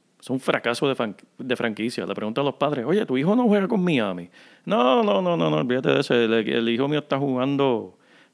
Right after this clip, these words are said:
en las menores, olvídate de eso". Esta temporada solamente han tenido,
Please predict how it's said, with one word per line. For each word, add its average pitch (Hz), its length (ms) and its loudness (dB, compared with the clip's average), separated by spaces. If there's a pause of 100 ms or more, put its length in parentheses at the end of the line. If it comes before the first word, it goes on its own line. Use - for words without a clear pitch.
en 127 60 -6
las 107 100 0
menores, 95 480 0
olvídate 104 280 -6
de 95 180 -4
eso". 95 240 -8 (400)
Esta 139 340 2
temporada 143 460 2
solamente 127 420 0
han 127 120 2
tenido, 127 480 0